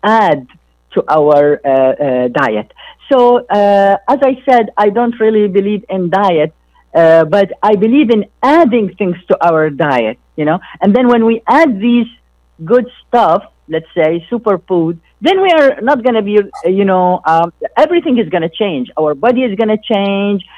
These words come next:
uh, and then we, we are gonna crave these, uh, these things. So, uh, superfood items, they are very well known, you know, like beets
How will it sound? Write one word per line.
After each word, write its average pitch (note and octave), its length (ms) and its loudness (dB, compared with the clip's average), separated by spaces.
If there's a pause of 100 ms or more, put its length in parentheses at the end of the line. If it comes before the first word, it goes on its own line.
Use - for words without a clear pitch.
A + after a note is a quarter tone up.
(160)
uh, - 60 -4
and D#3+ 460 2
then G3 180 0
we, F#3+ 140 0
we F#3+ 140 2
are G#3 100 2
gonna F#3+ 240 -2
crave B3 540 0
these, F3 240 -8 (220)
uh, D3+ 120 -6
these D#3 280 -8
things. A2+ 260 -8 (500)
So, C4 240 4
uh, A#3 360 2 (120)
superfood F4+ 520 -2 (120)
items, G3+ 640 -2
they B3 140 4
are A#3+ 180 2
very C#4+ 320 -2
well F#3 220 0
known, E3+ 360 -2
you C#3+ 100 -4
know, D3+ 140 -2
like D3 220 -2 (100)
beets A3 440 0